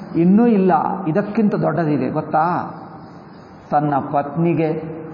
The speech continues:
ಅದು ಮದುವೆ ಮಾಡಿದಾಗ ಕೊಡ್ತಾರೆ ನೋಡೋದು, ಏನು ಹೇಳ್ತಾರೆ? ಹುಂಡ್ಯ?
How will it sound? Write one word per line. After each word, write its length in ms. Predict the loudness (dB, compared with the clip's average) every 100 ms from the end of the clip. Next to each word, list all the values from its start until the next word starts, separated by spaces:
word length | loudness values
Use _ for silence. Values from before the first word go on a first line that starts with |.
| -4
ಅದು 280 | 0 2 2
ಮದುವೆ 320 | 4 4 4
ಮಾಡಿದಾಗ 480 | 4 4 2 2 0
ಕೊಡ್ತಾರೆ 440 | -4 -6 -2 -2 0
ನೋಡೋದು, 240 | -2 -2
ಏನು 140 | 0
ಹೇಳ್ತಾರೆ? 540 | 0 0 -2 -2 -4 -2
ಹುಂಡ್ಯ? 260 | 0 2